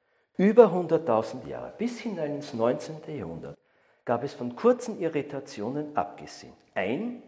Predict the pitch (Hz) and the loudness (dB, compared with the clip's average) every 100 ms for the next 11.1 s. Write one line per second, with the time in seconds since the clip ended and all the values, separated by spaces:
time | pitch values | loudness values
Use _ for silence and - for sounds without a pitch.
0 | - _ _ _ _ _ - 98 - - | -20 _ _ _ _ _ -10 -10 -10 -14
1 | - 113 160 170 - - - - - _ | -12 -2 0 0 -4 -12 -16 -16 -16 _
2 | _ _ _ _ _ _ - 104 90 143 | _ _ _ _ _ _ -8 -6 -2 0
3 | 170 160 117 101 98 90 82 85 80 - | 2 0 0 -2 -2 -4 -6 -10 -10 -6
4 | 117 135 123 107 - 95 - 120 151 127 | -6 -6 -6 -8 -8 -12 -12 -14 -14 -12
5 | 151 202 - 64 - - - - _ _ | -12 -12 -12 -12 -14 -20 -20 -20 _ _
6 | _ _ _ _ _ - 190 - - 117 | _ _ _ _ _ -8 -8 -8 -8 -8
7 | - - 147 - 135 104 87 - 85 - | -6 0 2 2 -2 -2 -4 -8 -14 -10
8 | - - - - 87 190 214 95 69 - | -10 -12 -16 -14 -6 -4 -2 -4 -10 -12
9 | 60 - - 69 69 - - - 110 - | -14 -14 -18 -18 -16 -14 -14 -14 -16 -14
10 | - - - - - - - - - - | -14 -16 -14 -12 -12 -16 -18 -18 -20 -20